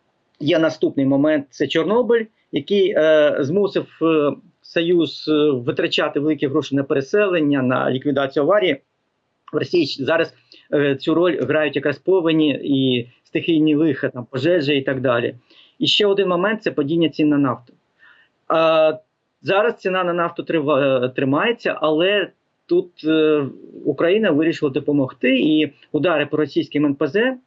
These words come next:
вони мають подвійний ефект. По-перше, Росія втрачає можливість переробляти нафту, і вона змушена буде закупати, і вона вже звернулася до Казахстану, зарезервувати триста тисяч тонн на всяк випадок.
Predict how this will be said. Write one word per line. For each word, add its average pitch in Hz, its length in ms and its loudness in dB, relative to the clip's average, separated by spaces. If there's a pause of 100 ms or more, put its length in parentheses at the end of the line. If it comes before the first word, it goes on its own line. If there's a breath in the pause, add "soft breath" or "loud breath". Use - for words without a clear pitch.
вони 175 500 -2
мають 156 680 0
подвійний 160 400 0
ефект. 143 380 -2
По-перше, 151 680 0 (320 loud breath)
Росія 160 400 0
втрачає 156 400 -2
можливість 151 400 0
переробляти 151 580 -2
нафту, 170 500 -4 (560 soft breath)
і 151 500 2 (300)
вона 160 300 0
змушена 139 400 -2
буде 147 220 -2
закупати, 165 760 -2 (140)
і 135 240 0
вона 147 240 0
вже 135 160 -4
звернулася 135 460 -2
до 135 100 -2
Казахстану, 151 720 -2 (240 soft breath)
зарезервувати 156 600 -2
триста 147 280 -4
тисяч 131 360 -6
тонн 123 320 -2 (100)
на 139 120 0
всяк 135 240 -4
випадок. 123 380 -4